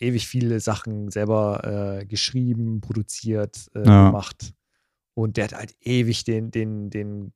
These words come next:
Speaker 1: den großen Labels so viel Kohle gesch-, halt hergescheffelt. Und
Speaker 2: Ja, der Goldesel halt, ne?
Speaker 1: und ich glaub, genau der, also der, der Reporter meinte oder der Journalist meinte,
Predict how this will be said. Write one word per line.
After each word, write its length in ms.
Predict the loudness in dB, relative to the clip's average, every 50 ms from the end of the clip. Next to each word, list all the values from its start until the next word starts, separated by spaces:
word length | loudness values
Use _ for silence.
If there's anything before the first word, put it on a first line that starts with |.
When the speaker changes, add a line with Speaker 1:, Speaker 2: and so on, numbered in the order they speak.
| _ _ -8
Speaker 1:
den 120 | -8 -8
großen 500 | -4 -2 -2 -2 -2 -2 -4 -6 -6 -4
Labels 640 | 0 0 0 2 2 0 -2 -2 -4 -8 -8 -2 0
so 140 | 2 0
viel 180 | 2 0 -4 -6
Kohle 480 | -2 2 4 4 4 4 4 2 0 -4 _ _ _ _ _ _ _ _ _ _ _ -6
gesch-, 320 | -4 -2 -2 -2 -4 -6 -12 _ -20 -16 -12
halt 260 | -8 -6 -6 -6 -4
hergescheffelt. 720 | -2 0 0 2 2 0 0 0 0 0 0 0 -2 -2 -4 _ _ _ _ _ _ _ -20 -20 _ _ _ _ _
Und 320 | -4 -2 0 0 2 4 4
Speaker 2:
Ja, 180 | 6 6 6 4
der 100 | 4 4
Goldesel 560 | 6 6 6 8 6 6 4 4 4 2 0
halt, 260 | -2 -4 -6 -8 -10
ne? 160 | -10 -10 -10 -14 _ _ _ _
Speaker 1:
und 140 | -8 -8 -6
ich 100 | -2 2
glaub, 240 | 2 2 2 4 4
genau 320 | 4 6 6 6 6 6
der, 200 | 6 4 2 0
also 140 | 0 2 4
der, 200 | 6 6 6 6
der 280 | 4 0 0 2 2
Reporter 320 | 2 4 4 4 2 4 2
meinte 260 | 0 -2 -2 -2 -2
oder 120 | -2 0
der 120 | 0 0 -2
Journalist 420 | -2 -2 -2 -2 -2 -4 -4 -4
meinte, 480 | -2 -2 0 0 0 0 -2 -2 -4